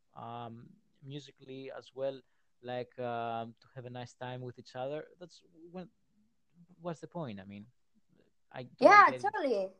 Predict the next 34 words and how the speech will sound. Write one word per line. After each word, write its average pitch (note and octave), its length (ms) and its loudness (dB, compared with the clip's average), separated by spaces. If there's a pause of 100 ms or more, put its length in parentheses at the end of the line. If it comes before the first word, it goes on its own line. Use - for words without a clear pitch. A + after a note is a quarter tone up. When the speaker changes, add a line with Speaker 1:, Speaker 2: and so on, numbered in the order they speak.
(320)
Speaker 1:
Totally B2 260 -12
get G#2+ 180 -14
you. G#2 120 -16 (800)
Yeah. B2+ 200 -14 (300)
Speaker 2:
And, C#4 440 0
and D#4+ 160 0
so, F#4 440 4
well, E4 300 4
but E4 140 0
it's E4 320 -8
interesting E4+ 600 -4
because, C4 560 2 (160)
uh, A#3 40 0
so B3+ 560 2
I B3 100 0
came C#4 320 0
up, C4+ 220 2
um, G#3+ 540 -2 (100)
and A3 180 2
I A#3 100 2
told B3 260 2
the G#3+ 60 -2
guys, G#3+ 460 8
like, G3 280 6 (280)
you C#4+ 120 0
know, D#4 360 4 (140)
we D#4 100 0
can't F4 340 -6
call C4 300 2
ourselves G3 760 2
Rome G#3 500 4
anymore, F#3+ 720 2
um, F#3+ 380 -2
because, A#3 460 2